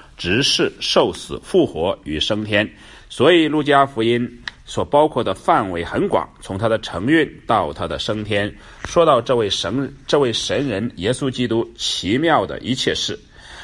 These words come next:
我们可以说，这个人救主的承运不仅是他从天上来降临到地上，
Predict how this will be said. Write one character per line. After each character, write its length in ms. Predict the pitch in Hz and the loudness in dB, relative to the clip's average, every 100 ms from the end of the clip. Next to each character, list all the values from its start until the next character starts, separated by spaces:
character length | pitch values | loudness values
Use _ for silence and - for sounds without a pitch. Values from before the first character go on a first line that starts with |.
| - - | -18 -2
我 120 | - | 2
们 340 | 123 139 147 147 | 4 4 2 2
可 120 | 165 | 2
以 120 | 156 | 2
说， 280 | 143 139 143 135 | 4 4 6 4
这 100 | 135 | 4
个 140 | 135 135 135 | 2 2 -4
人 300 | 117 113 180 | 0 0 2
救 220 | 190 190 | 4 4
主 140 | 139 113 | 4 0
的 100 | 110 | -2
承 260 | - 90 | -2 -2
运 160 | 120 143 - - | 0 0 -2 -4
不 100 | 147 | -2
仅 180 | 139 113 | 0 0
是 120 | 110 | 0
他 120 | 110 | -2
从 220 | 110 98 | -2 -4
天 360 | 98 - 170 170 | -6 0 0 0
上 220 | 170 160 - - - | 2 2 2 -8 -12
来 300 | 67 71 80 - | -6 -2 -2 2
降 320 | - 107 80 | 4 4 0
临 200 | 76 95 | -6 -4
到 160 | 92 80 | -2 -2
地 180 | 160 | -2
上， 220 | 104 82 | -2 -4